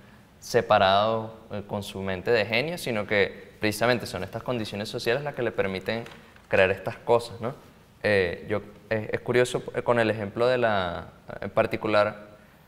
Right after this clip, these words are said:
el ejemplo de la infografía, porque incluso hoy escapa la, las definiciones formales. Eh, hay, hay gente que lo, incluso lo, lo vincula con el periodismo, ¿no? Por ejemplo,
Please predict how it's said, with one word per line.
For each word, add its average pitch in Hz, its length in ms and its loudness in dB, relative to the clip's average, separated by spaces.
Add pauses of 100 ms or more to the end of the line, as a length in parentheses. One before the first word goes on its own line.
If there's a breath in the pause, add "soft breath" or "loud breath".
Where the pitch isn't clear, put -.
(160)
el 120 180 2
ejemplo 117 320 2
de 127 80 6
la 127 80 0
infografía, 107 640 0
porque 104 240 -6
incluso 101 420 -4
hoy 143 200 4
escapa 113 500 6
la, 113 480 4
las 110 160 0
definiciones 110 560 -4
formales. 110 640 0 (400 loud breath)
Eh, 87 260 -2 (800)
hay, 98 1200 -2
hay 92 240 -2
gente 107 300 -6
que 120 120 2
lo, 92 500 0
incluso 98 400 -6
lo, 90 640 0 (340)
lo 104 140 2
vincula 101 400 -2
con 117 180 -2
el 107 80 0
periodismo, 107 680 -2 (180)
¿no? 110 160 -6
Por 92 240 -8
ejemplo, 107 420 -6